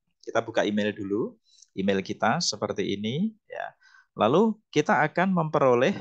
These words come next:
di email kita, eh, email dari Subsidi Tepat. Nah, yang ini akan menginformasikan, eh, digit yang harus kita masukkan pada saat login tadi.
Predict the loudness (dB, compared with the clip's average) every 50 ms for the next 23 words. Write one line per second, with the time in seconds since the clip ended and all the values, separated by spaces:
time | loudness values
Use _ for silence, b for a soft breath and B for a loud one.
0 | -10 -14 -14 -10 -6 -4 -4 -2 -2 -4 -6 -8 -10 -16 _ _ _ _ _ _
1 | _ _ -2 -2 0 2 2 2 2 2 0 -2 -2 0 2 2 2 2 0 -4
2 | -8 _ _ -2 0 2 4 2 2 0 -4 -4 -2 -2 0 0 -2 -2 -2 -4
3 | -6 -6 -4 -4 -4 -4 -4 -6 -6 -6 -2 0 0 0 0 _ _ _ _ _
4 | -14 -12 -10 -4 -4 -2 -4 -2 -4 -4 -2 -2 -2 -2 -2 -4 -4 -4 -6 -6
5 | -6 -2 -2 -2 0 0 0 0 0 0 -2 -2 -2 -2 0 0 -2 -4 -8 _
6 | _ _ _ _ _ _ -4 -2 -2 -2 0 -4 -8 -4 -2 0 0 0 0 0
7 | -2 -2 -2 -2 -4 -4 -6 -6 -6 -6 -4 -4 -2 -2 -2 -2 -2 -2 -4 -4
8 | -4 -4 -6 -6 -4 -6 -6 -6 -4 -4 -4 -4 -4 -6 -8 -4 -2 -2 -4 -4
9 | -6 -18